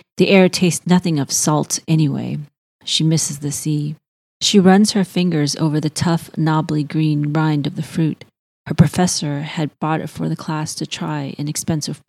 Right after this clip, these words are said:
import from Mariah, not easily purchased. The others in her class had squealed around, disgusting the fruit looked and smelled, as Doctor Janner was dissecting it like a corpse, and Sanai thought of Owaru's teeth tearing into a wedge of tortoise fruit.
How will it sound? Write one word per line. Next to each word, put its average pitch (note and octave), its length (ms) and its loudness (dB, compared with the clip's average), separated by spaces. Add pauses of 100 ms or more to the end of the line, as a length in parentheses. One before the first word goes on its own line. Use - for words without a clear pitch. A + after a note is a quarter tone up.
import E3+ 320 -2
from D3+ 180 -8
Mariah, D3+ 560 -4
not E3+ 200 -4
easily D3+ 360 -6
purchased. - 600 -8 (520)
The F#3+ 100 2
others A3+ 260 4
in F3 100 2
her D#3 120 0
class C#3+ 320 -8
had C#3+ 120 -6
squealed E3 440 0
around, C#3+ 300 -2
disgusting D3+ 560 -4
the D3 80 -4
fruit - 240 -6
looked D#3 260 -4
and C#3+ 120 -6
smelled, D3+ 460 -4 (480)
as E3+ 140 2
Doctor D#3+ 320 -2
Janner D3 400 -2
was D#3 160 -4
dissecting D3 540 -6
it C#3+ 140 -8
like D3+ 160 -10
a D3+ 60 -12
corpse, - 480 -6 (400)
and E3 120 2
Sanai E3 360 2
thought D#3 180 -2
of D#3 100 -2
Owaru's D3+ 540 -2
teeth - 380 -6
tearing D#3 300 -2
into D3+ 260 -4
a D3 40 -4
wedge D3 260 -4
of C#3 140 -8
tortoise D#3+ 360 -4
fruit. D3 300 -6